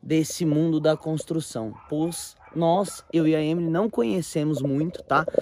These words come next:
Nosso primeiro investimento também. Então, assim, vocês que nunca investiram vão ter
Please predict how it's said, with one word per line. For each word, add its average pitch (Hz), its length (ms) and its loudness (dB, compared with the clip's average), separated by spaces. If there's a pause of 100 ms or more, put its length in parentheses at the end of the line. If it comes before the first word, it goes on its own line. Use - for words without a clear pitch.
(200)
Nosso 156 320 2
primeiro 165 420 4
investimento 170 680 2
também. 220 640 4 (260)
Então, 180 240 2
assim, 165 380 2
vocês 147 640 -4
que 170 80 -2
nunca 214 380 4
investiram 175 500 -2
vão 165 260 -2
ter 170 260 -4